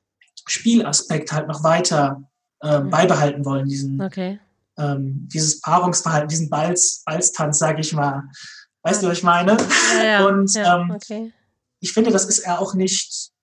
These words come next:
Speaker 1: ist auch nicht verkehrt und ist auch für Frauen empfehlenswert, wenn man sozusagen nicht zu früh all in geht und sozusagen sich schon komplett offenbart und total alles raushaut von sich und alles erzählt, obwohl man den Partner vielleicht noch nicht mal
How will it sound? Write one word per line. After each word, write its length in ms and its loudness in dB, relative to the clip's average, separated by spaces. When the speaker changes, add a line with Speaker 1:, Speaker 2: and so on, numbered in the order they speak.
Speaker 1:
ist 120 0
auch 60 2
nicht 160 0
verkehrt 440 -2
und 320 -2
ist 180 -6
auch 120 -4
für 100 -6
Frauen 300 0
empfehlenswert, 640 0
wenn 80 0
man 120 0
sozusagen 540 0
nicht 260 0
zu 140 0
früh 500 0
all 280 2
in 140 2
geht 200 6
und 120 -2
sozusagen 500 -2
sich 140 -4
schon 160 -4
komplett 320 -2
offenbart 680 -2
und 360 2
total 320 0
alles 420 2
raushaut 500 2
von 240 -2
sich 300 2
und 180 -6
alles 240 -2
erzählt, 400 2
obwohl 200 -2
man 140 2
den 120 -2
Partner 340 0
vielleicht 320 -4
noch 140 -2
nicht 180 2
mal 240 0